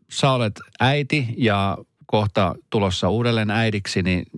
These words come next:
äitienpäivä on sellainen päivä, jossa, jossa tota niin, tärkeintä on nimenomaan muistaa äitiä, äitihahmoja, ö, mummuja. Niin mi-, mikä on sellainen niin kuin Minnan, ö, kun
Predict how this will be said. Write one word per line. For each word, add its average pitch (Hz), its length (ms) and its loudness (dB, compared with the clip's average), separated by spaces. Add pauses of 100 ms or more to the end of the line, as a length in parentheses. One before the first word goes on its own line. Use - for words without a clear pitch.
äitienpäivä 113 840 0
on 80 100 -2
sellainen 85 400 -2
päivä, 90 340 0
jossa, 78 640 -4 (220)
jossa 87 300 -2
tota 80 220 -2
niin, 80 280 0 (500)
tärkeintä 101 440 0
on 90 60 0
nimenomaan 85 460 -2
muistaa 82 440 -2
äitiä, 92 560 0
äitihahmoja, 87 920 0 (260)
ö, 82 180 -10
mummuja. 90 640 0 (480)
Niin 113 260 2
mi-, 160 200 0
mikä 208 240 2
on 170 80 0
sellainen 135 340 0
niin 117 160 0
kuin 117 240 -2
Minnan, 127 520 0 (360)
ö, - 20 0 (480)
kun 117 220 0